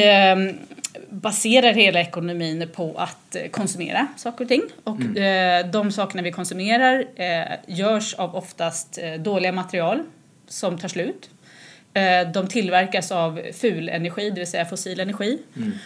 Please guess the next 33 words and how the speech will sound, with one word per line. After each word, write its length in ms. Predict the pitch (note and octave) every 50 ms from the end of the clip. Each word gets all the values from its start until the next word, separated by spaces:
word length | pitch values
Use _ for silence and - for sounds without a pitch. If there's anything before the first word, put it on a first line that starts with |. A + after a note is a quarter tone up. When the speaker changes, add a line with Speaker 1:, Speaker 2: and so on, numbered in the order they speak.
| - _
Speaker 1:
De 200 | - G3 G3 G3+
görs 500 | G3 G3 G3 G3+ A#3 C4 C4+ - - - -
för 200 | - - - F#3+
att 200 | F#3 F3+ F3+ -
inte 220 | G#3+ F3+ E3+ - F#3
hålla 340 | F#3+ A#3+ G3+ E3 E3 G3+
speciellt 420 | A3 - C4 B3+ - G#3 F#3 F#3 -
länge. 400 | G#3+ F#3+ E3 D#3+ D#3+ E3+ G3+ A#3+ A3+
De 120 | F#3+ F#3
går 80 | F#3+ F#3+
sönder 420 | F#3+ - G#3 A3 A3+ A#3 A3 A3
väldigt 300 | A3 G#3+ G3 F#3 F3 F3+
snabbt, 460 | - F3+ E3 E3+ E3+ - - - - - - - - - - - - _ _ _
är 120 | - F#3+
av 140 | F3+ E3+ E3+
dålig 340 | E3+ A#3 G3+ G3 G3 F#3+ G3
kvalitet 520 | - F#3+ F#3 F#3 F3+ - F3+ E3+ E3 D#3+ D#3+ -
och 100 | G#3+ F3
då 140 | E3 F3 E3+
slänger 280 | E3+ - F#3 E3 E3+
vi 60 | E3+ E3+
dem 160 | E3 D#3 D#3+
på 120 | D#3+ - E3
en 100 | E3 E3+
soptipp. 480 | - A#3 A3 A3 - - C#4+ - - - - - - - _ _ _ _
Speaker 2:
Mm. 300 | - B2+ A#2+ G#2+ G2+ G2+ - - _ _
Speaker 1:
Eh, 540 | _ F#3+ F3+ E3+ E3 D#3+ D#3 D3+ D3 D3 - D3 D3+
det 100 | - D#3+
finns 160 | F#3+ - -
inget 360 | - B3+ A3 G3 G3 G3 G3 -
kretsloppstänk 720 | - G#3 G#3 - - F3+ E3+ - - - A#3 G3 E3+ -
överhuvudtaget. 600 | E3+ - E3+ E3 - - - G3 G3 - - -
Speaker 2:
Mm. 260 | A3+ A3 A3 G#3+ G#3+